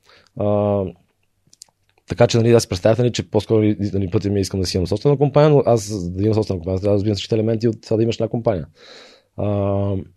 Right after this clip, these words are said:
и, и така, и всъщност даде ми много и хората около тебе, като стартират бизнес, и това ти да-, това те пуша допълнително, показва ти, че е възможно.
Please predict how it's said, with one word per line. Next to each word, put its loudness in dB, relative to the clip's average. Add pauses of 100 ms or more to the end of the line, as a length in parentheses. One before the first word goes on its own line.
(800)
и, 2 (1300)
и -4
така, 2
и 4
всъщност 2
даде 6
ми 6
много 8 (1900)
и 8
хората 6
около 6
тебе, 6
като 2
стартират 4
бизнес, 2
и 2
това 2
ти -4
да-, 0
това 2
те -6
пуша 0
допълнително, 4
показва -2
ти, -2
че 2
е 4
възможно. 4